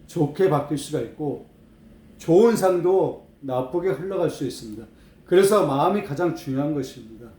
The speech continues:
마음 심보를 잘 쓰게 되면 복을 받게 돼 있습니다. 그러니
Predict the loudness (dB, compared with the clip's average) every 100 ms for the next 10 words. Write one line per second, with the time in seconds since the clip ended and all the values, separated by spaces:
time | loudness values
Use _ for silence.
0 | _ -20 -20 -20 -20 -20 -12 2 4 6
1 | 4 -4 -4 -4 -4 -4 -6 -6 -6 -6
2 | -4 -4 -4 -8 -14 _ -20 -20 _ -20
3 | -6 0 2 2 0 -4 -6 -6 -8 -14
4 | -14 -16 -20 _ _ _ _ _ _ _
5 | _ 2 4 4 2 0 -2 -6